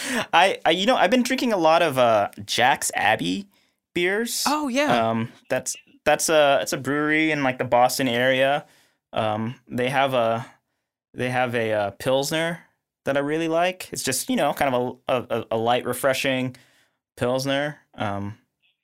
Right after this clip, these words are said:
Speaker 1: I'm into that. Uh, you know, like, when I, if I'm, like, at a, you know, if I'm at, like, some kind of pub situation, I, one of my go-tos is always Guinness. I just, I, I love drinking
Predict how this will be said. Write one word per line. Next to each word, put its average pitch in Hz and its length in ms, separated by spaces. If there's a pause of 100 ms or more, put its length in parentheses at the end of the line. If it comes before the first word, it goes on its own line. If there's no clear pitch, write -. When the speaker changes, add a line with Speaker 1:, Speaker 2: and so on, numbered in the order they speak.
(420)
Speaker 1:
I'm 107 180
into 117 140
that. 117 520
Uh, 101 340 (440)
you 147 140
know, 135 160
like, 127 180
when 139 160
I, 139 100
if 143 120
I'm, 147 140
like, 131 260 (360)
at 120 180
a, 110 300 (960)
you 131 60
know, 117 320
if 117 120
I'm 123 120
at, 117 100
like, 104 220
some 120 160
kind 120 160
of 98 140
pub 117 300
situation, 117 560
I, 110 260
one 117 180
of 107 60
my 104 100
go-tos 107 380
is 101 120
always 101 300
Guinness. 95 480
I - 140
just, - 200
I, 110 180
I 92 80
love 95 480
drinking 107 380